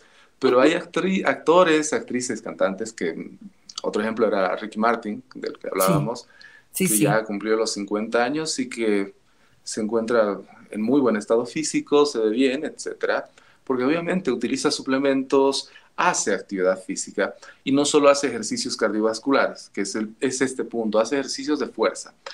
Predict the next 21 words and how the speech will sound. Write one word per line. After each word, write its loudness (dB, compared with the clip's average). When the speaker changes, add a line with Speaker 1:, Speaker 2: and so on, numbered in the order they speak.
Speaker 1:
Y -4
los 0
Speaker 2:
Ujú. 4
Speaker 1:
ejercicios 0
de 4
fuerza, -2
que -4
son 0
ejercicios -2
como -2
las -2
pesas, -2
ejercicios -4
que, -2
que, -8
que -6
con -4
los -4
aparatos, 0
con -6
máquinas, -4